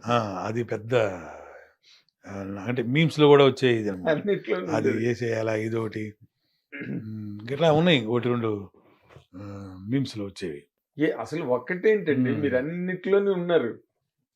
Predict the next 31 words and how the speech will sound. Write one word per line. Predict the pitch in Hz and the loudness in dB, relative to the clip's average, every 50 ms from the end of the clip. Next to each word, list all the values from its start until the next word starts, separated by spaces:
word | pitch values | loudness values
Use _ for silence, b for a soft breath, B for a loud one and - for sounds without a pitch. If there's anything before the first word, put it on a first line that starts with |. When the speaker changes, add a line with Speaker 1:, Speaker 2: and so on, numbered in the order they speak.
| _ _ - | _ _ -4
Speaker 2:
మీరు | 135 143 151 175 | -2 -2 -2 0
బ్రహ్మానందం | 175 156 156 156 160 165 170 175 170 170 170 170 | 4 4 4 6 6 4 2 2 0 -2 2 2
గారు | 165 160 | 2 2
లేనిది | 165 165 156 156 170 175 165 | 4 6 6 6 6 4 2
ఉండదు | 156 156 156 151 120 110 | 2 2 2 0 0 0
Speaker 1:
<laughs> | - - - - 139 - - 139 - - - - 135 | 0 2 2 2 2 2 2 -2 -4 -4 -8 -2 2
Speaker 2:
బేసిక్ | 143 151 160 156 156 165 147 127 120 | 4 4 4 4 0 -4 -6 0 2
గా, | 123 - B B B B B _ - | 2 2 B B B B B _ -10
in | 127 139 143 | -10 -4 -4
general | 139 135 131 123 117 110 95 95 | -4 -2 -2 -4 -4 -4 -6 -10
గా. | 95 - - 107 | -12 -12 -10 -6
Speaker 1:
కదా, | 110 123 131 | -4 -2 0
నిజమండి. | 131 123 117 131 139 135 123 117 113 | 0 0 0 0 0 0 0 -2 -2
ఎంఎస్ | 117 135 160 160 147 160 | 0 2 2 2 4 4
నాయుడు | 160 143 135 | 4 6 6
గారు | 120 117 131 165 175 170 b b b b b b - | 6 6 6 4 4 2 b b b b b b -4
అది | 113 113 107 110 | -2 0 2 2
ఎందుకు | 123 147 160 170 | 2 4 4 4
చెప్పొచ్చానంటే, | 170 - 165 147 - 151 135 135 139 143 175 190 185 160 123 107 98 b b b b b b _ - | 4 4 2 2 4 4 4 4 2 4 4 6 6 6 4 4 -2 b b b b b b _ -12
ఆ | - 117 117 113 113 113 113 110 | -8 -6 -4 -2 0 0 -2 -2
సినిమా | 101 131 160 185 180 | 0 2 4 4 6
చూసి | 156 151 151 131 - 131 127 151 180 175 - B B B _ 113 | 6 4 2 2 0 2 2 4 2 2 0 B B B _ 6
భీమవరంలో | 131 165 185 185 170 160 147 | 8 10 10 10 10 8 8
చూశారంట, | 135 139 120 139 131 113 104 92 | 6 6 6 6 6 6 4 0
"నువ్వు | 92 - - _ _ _ - 127 | -4 -8 -10 _ _ _ -2 0
Speaker 2:
ఉమ్. | 135 | 2
Speaker 1:
వస్తానంటే | 143 123 104 151 139 135 131 | 2 2 2 2 2 2 2
నేను | 123 120 113 | 0 0 -2
వద్దండి" | 110 107 113 107 101 | -2 -4 -6 -6 -8
సినిమా. | 90 95 98 95 85 - _ _ _ - 143 | -10 -10 -12 -12 -12 -14 _ _ _ -12 -10
Speaker 2:
ఉమ్. | 131 123 113 104 | -8 -8 -8 -10